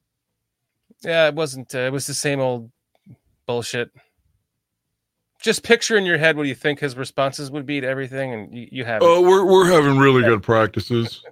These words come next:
Speaker 1: <laughs>
Speaker 2: Uh, we're, we're working on our culture. That's why we told, uh,
Speaker 1: Hmm.
Speaker 2: oh, did I say yesterday he, he didn't wanna come to the stadium?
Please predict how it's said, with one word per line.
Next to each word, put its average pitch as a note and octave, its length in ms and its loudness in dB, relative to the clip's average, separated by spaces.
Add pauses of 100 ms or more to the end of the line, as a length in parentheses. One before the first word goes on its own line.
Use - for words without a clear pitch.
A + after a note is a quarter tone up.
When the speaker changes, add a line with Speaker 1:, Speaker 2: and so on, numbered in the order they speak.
(100)
Speaker 1:
<laughs> - 100 -8 (580)
Speaker 2:
Uh, C3+ 160 4
we're, D#3 200 2
we're F3 520 6
working E3 240 2
on D3 100 4
our C3 140 2
culture. C#3 480 4
That's C3+ 200 2
why C#3 100 4
we B2+ 140 4
told, A#2+ 400 0
uh, A2+ 300 4 (220)
Speaker 1:
Hmm. C#3+ 140 -12 (100)
Speaker 2:
oh, D3+ 100 6
did D3 140 6
I F#3+ 80 6
say F3+ 180 4
yesterday D3+ 600 4
he, D3 280 2
he C3+ 160 4
didn't D3 220 2
wanna C3 180 4
come C3+ 240 2
to C3+ 60 0
the C3+ 80 0
stadium? C3+ 540 2